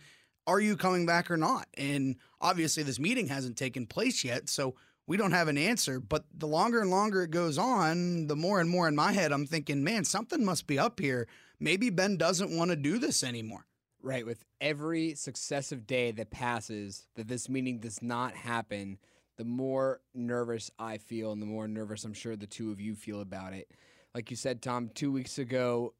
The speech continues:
Speaker 2: if we were to have this conver-, if, when we were having this conversation, we were all, you know, roses and rainbows. Everyone was feeling great about Ben coming back, the possibility of that happening.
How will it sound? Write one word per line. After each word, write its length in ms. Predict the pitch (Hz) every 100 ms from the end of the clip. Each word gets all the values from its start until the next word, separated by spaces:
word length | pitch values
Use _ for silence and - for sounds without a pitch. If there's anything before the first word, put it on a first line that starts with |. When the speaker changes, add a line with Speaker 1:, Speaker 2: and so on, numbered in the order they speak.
| -
Speaker 2:
if 160 | 107
we 80 | 127
were 80 | 123
to 60 |
have 180 | 117 120
this 120 | 113
conver-, 260 | 104 120 120
if, 240 | - 117 - _
when 180 | - 135
we 80 | 127
were 220 | 123 165
having 300 | 185 135 123
this 120 | 117
conversation, 760 | - 120 113 107 113 117 120 113 - - - _
we 160 | 139 156
were 160 | 151
all, 560 | 139 131 127 123 123 117 _ _ _
you 120 | -
know, 340 | 127 120 113 -
roses 640 | 120 147 165 156 165 147
and 160 | 143 127
rainbows. 520 | 131 123 117 110 110
Everyone 340 | - 135 156 156
was 160 | 139
feeling 300 | - 147 139
great 220 | 120 127 127
about 300 | 120 123 110
Ben 220 | 120 123
coming 240 | 127 120
back, 300 | 110 117 113
the 80 | 120
possibility 720 | 104 123 120 110 120 120 117
of 60 | 110
that 120 | 110
happening. 640 | 107 117 113 117 117 110